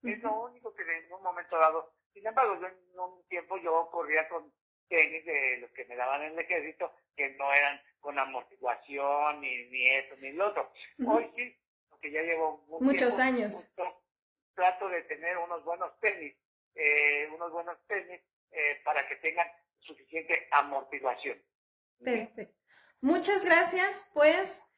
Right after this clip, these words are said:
Speaker 2: eh, gracias por compartirnos tu, un poco de tu historia de vida, cómo fue que te iniciaste.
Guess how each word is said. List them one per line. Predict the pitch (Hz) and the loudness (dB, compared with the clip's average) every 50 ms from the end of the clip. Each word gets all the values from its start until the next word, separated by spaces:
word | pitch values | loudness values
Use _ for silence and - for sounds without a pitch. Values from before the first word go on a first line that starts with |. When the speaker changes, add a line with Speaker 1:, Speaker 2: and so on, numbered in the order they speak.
| _ _ _ _ _ _ _ _ | _ _ _ _ _ _ _ _
Speaker 2:
eh, | 247 269 247 247 247 240 | 4 6 8 8 8 6
gracias | 240 302 302 311 320 339 359 311 | 8 6 6 6 6 2 0 0
por | - 311 269 254 | 0 -2 -2 0
compartirnos | 254 240 247 240 226 233 233 285 269 294 294 302 302 311 302 - - | -2 0 2 0 0 0 -2 -4 -4 -4 -2 0 0 0 0 -2 -4
tu, | - 262 | -2 0
un | 247 240 226 226 247 285 294 294 | 0 0 0 0 -2 -2 0 4
poco | 302 294 311 320 311 | 4 4 6 8 8
de | 302 285 | 8 8
tu | 294 277 | 6 2
historia | 240 254 - 254 254 269 269 | -2 -2 -2 -2 0 2 2
de | 262 233 | 2 2
vida, | 220 247 285 285 285 294 285 285 | 2 2 2 2 4 2 2 2
cómo | 285 262 262 254 262 | 0 0 0 0 0
fue | - 254 240 | -2 -2 0
que | 247 262 | 0 0
te | 262 247 240 | 0 0 0
iniciaste. | 226 208 190 - - 262 262 285 277 - - - 294 330 320 - - | 0 0 -4 -4 -2 0 0 0 0 0 0 0 0 0 0 -4 -12